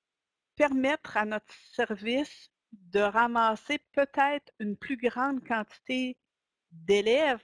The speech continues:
parce que c'est ce que ultimement tout le monde souhaite, avoir plus de clientèle, il faut à quelque part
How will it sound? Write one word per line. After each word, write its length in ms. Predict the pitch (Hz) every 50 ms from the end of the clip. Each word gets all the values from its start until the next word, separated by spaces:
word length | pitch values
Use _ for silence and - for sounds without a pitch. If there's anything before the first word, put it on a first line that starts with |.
| - -
parce 240 | 202 185 - - -
que 180 | - 240 240 240
c'est 240 | - - - 233
ce 160 | 208 - - -
que 260 | - 226 208 196 - _
ultimement 640 | - 226 226 214 - - - 226 208 208 208 220 233 220
tout 100 | - -
le 80 | 220 202
monde 240 | 190 190 196 196 -
souhaite, 440 | - - - 240 330 - _ _ _ _ _ _ _ _ _ _
avoir 460 | - 190 190 185 196 202 196 190 -
plus 220 | _ - 220 208 -
de 80 | 208 190
clientèle, 720 | - - 214 196 180 175 175 - 226 254 302 359 349 311 - - _ _ _ _ _ _ _ - - - - _ _ _ _ _ -
il 140 | 220 214
faut 240 | - - 381 415 427
à 80 | 359 254
quelque 340 | - 226 220 - - 208 -
part 460 | - - 254 196 202 202 208 -